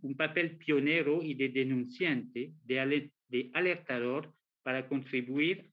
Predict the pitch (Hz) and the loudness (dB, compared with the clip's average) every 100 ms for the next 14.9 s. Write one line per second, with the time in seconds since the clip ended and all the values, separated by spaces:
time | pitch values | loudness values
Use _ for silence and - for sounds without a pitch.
0 | _ 120 127 - 135 139 151 - _ _ | _ -8 -6 -4 -2 -2 -4 -18 _ _
1 | _ _ - 131 143 - - 127 120 123 | _ _ -2 2 2 -2 -6 -2 2 2
2 | 139 156 151 170 170 - _ - 123 131 | 2 2 2 0 -6 -18 _ -2 0 2
3 | 120 98 95 - _ _ _ _ _ _ | 2 0 -6 -20 _ _ _ _ _ _
4 | - - - - - _ _ _ 139 151 | -20 -20 -20 -20 -20 _ _ _ 0 2
5 | 151 151 147 143 151 175 202 165 - 139 | 2 2 4 6 6 4 2 0 0 0
6 | 139 135 131 127 143 147 147 147 127 127 | 2 2 2 -2 2 4 4 0 -4 -6
7 | 165 160 175 156 143 127 123 123 123 - | -8 0 2 4 4 4 2 0 -4 -10
8 | 123 120 120 - 113 110 151 147 127 113 | -4 -4 -4 -6 -6 -2 -2 0 -2 -6
9 | - 117 117 110 - 131 123 120 107 107 | -12 -10 -8 -8 -4 -2 -2 -4 -14 -14
10 | 110 123 113 123 127 123 123 - 120 113 | -6 -4 -2 0 0 0 -2 -6 -12 -6
11 | 123 120 - - 117 113 _ _ - 110 | -4 -4 -10 -8 -6 -8 _ _ -10 -8
12 | 107 - 113 113 - 113 117 110 104 110 | -8 -10 -8 -8 -8 -6 -6 -6 -8 -8
13 | 107 123 123 120 - 120 117 _ _ _ | -4 -4 -6 -12 -6 -4 -6 _ _ _
14 | _ - 127 127 123 - 123 117 | _ -6 -2 -2 -4 -4 -4 -4